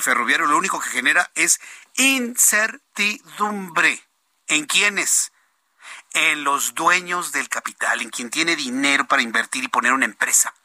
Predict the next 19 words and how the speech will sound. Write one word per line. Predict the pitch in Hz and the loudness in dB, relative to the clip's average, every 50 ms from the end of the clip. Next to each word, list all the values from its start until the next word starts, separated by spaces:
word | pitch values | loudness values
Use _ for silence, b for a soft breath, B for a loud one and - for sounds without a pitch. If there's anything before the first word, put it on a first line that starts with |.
| _ _ _ _ _ _ _ - | _ _ _ _ _ _ _ -10
Los | - - - | -6 -4 -4
empresarios, | 123 - - - - - - 151 147 127 113 - - - - _ _ _ _ _ _ _ - | -4 -4 -4 0 2 4 4 4 2 0 -6 -14 -14 -14 -16 _ _ _ _ _ _ _ 0
a | 151 156 156 | 2 2 2
ellos. | 170 165 131 120 110 - - - _ _ _ _ _ _ _ _ _ _ _ _ _ _ _ _ _ _ _ _ _ _ _ _ _ - | 0 -2 -8 -12 -18 -18 -20 -20 _ _ _ _ _ _ _ _ _ _ _ _ _ _ _ _ _ _ _ _ _ _ _ _ _ -2
A | - 180 208 233 | 0 2 2 2
ellos | 240 226 190 160 - - | 0 0 -4 -6 -8 -6
les | 131 131 - | -4 0 0
genera | - 147 139 147 165 165 175 - - | 0 2 2 0 0 0 0 -4 -4
incertidumbre. | - 135 120 - 127 117 - 120 107 117 113 110 120 131 | -2 0 0 0 0 0 -4 -6 -6 -8 -8 -8 -8 -8
¿Invierto | 131 131 131 139 147 143 - - 135 | -8 -6 -2 -2 -2 -2 -2 -4 -4
más? | 120 117 127 - - - - - _ _ _ _ _ B B B B B B B B B B B B B | -4 -4 -4 -4 -6 -16 -16 -18 _ _ _ _ _ B B B B B B B B B B B B B
¿Y | B 139 143 - | B -4 -2 -2
qué | - 190 | -2 -2
tal | - - 190 185 | 0 0 0 2
si | - - 202 175 | 2 0 0 -2
me | 156 151 143 | -6 -6 -6
quita | - - 165 - - 165 | -6 -10 -10 -6 -6 -4
la | 147 139 - | -4 -4 -4
concesión? | - 135 123 117 - 113 107 - - 120 | -6 -8 -8 -6 -4 -2 -4 -4 -4 -8